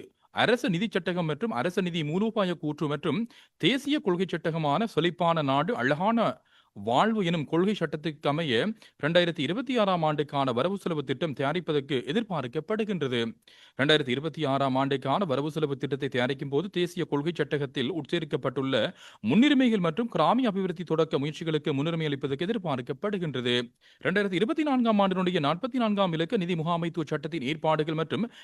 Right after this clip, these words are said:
அரசு கொள்கை பிரகடனத்துக்கு அமைய அமைச்சர்களுடைய விடயதானங்களின் கீழ் அந்தந்த அமைச்சுக்கள் அடையாளம் கண்டுள்ள கருத்திட்டங்கள் மற்றும் வேலை திட்டங்களை நடைமுறைப்படுத்துவதற்கு தேவையான நிதி ஒதுக்கீடுகளை மேற்கொள்வதற்கு அனைத்து அமைச்சுக்களிடமிருந்தும்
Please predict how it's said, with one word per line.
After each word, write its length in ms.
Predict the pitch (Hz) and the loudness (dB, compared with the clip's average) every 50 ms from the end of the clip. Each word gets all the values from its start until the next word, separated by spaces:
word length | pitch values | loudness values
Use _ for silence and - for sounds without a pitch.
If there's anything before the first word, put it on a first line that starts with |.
| - - | -12 -4
அரசு 380 | 104 110 196 247 240 - 339 - | 0 2 2 2 2 0 -2 0
கொள்கை 320 | - 185 208 190 294 277 - | 2 2 2 2 0 -2 -2
பிரகடனத்துக்கு 520 | 226 220 196 196 196 190 - 165 - 151 131 | 0 0 0 0 0 -2 -2 -4 -2 -2 -2
அமைய 220 | 156 196 202 220 | -2 -2 -2 -2
அமைச்சர்களுடைய 640 | 123 131 151 170 160 190 175 170 175 170 160 160 147 127 | -2 -2 -2 -2 -2 -4 -6 -4 -2 -2 0 0 0 0
விடயதானங்களின் 640 | 127 165 180 165 160 156 156 151 143 151 151 143 127 | 0 0 0 0 0 0 0 -2 -2 -4 -4 -4 -4
கீழ் 300 | - 160 135 117 113 120 - - - - - | -2 0 0 0 0 -2 -6 -12 -20 -12 -6
அந்தந்த 460 | 95 117 131 160 233 277 311 302 240 | -2 0 2 2 2 2 4 4 4
அமைச்சுக்கள் 580 | 156 139 160 196 190 - 214 180 - 208 165 | 4 4 2 0 -2 -2 -4 -2 0 0 0
அடையாளம் 560 | - - 113 127 175 202 214 233 262 269 262 226 | 0 0 -2 0 2 2 2 2 2 0 0 0
கண்டுள்ள 340 | 233 202 196 196 190 180 | 0 0 2 2 2 0
கருத்திட்டங்கள் 600 | - - 135 151 170 - 185 156 - 170 160 165 | 0 0 -2 -2 -2 -2 -4 -4 -4 -2 -2 -2
மற்றும் 240 | 151 156 147 190 160 | -2 -2 -2 -2 -2
வேலை 180 | 143 156 170 160 | -2 0 -2 -2
திட்டங்களை 400 | 160 165 143 165 143 151 151 139 | -4 -6 -6 -4 -4 -2 -2 0
நடைமுறைப்படுத்துவதற்கு 920 | 120 123 185 196 185 165 156 - 160 147 147 156 151 147 143 147 151 139 - | 0 0 0 0 -2 -2 -2 -2 -4 -4 -2 -2 -2 -2 -2 -2 -4 -4 -2
தேவையான 380 | - 151 165 165 165 156 151 143 160 190 175 120 151 220 - - - - - _ | -2 -2 -2 0 0 0 0 0 2 2 2 2 0 0 -2 -8 -16 -20 -14 _
நிதி 300 | - 113 151 220 262 285 | -2 0 0 2 2 2
ஒதுக்கீடுகளை 640 | 311 185 190 240 - - 202 185 190 185 185 175 170 160 | 2 2 0 0 2 2 2 4 4 4 2 2 2 2
மேற்கொள்வதற்கு 540 | 156 156 - 165 151 147 147 147 147 233 | 0 -2 -2 -2 -2 0 0 0 0 0
அனைத்து 540 | 220 135 135 151 220 269 262 - 302 240 139 | 0 2 2 2 2 2 0 0 0 0 0
அமைச்சுக்களிடமிருந்தும் 880 | 143 180 180 - - 196 - 185 180 170 151 147 165 180 165 131 175 | 0 -2 -2 -4 -4 -4 -2 0 0 0 0 0 0 0 0 0 -2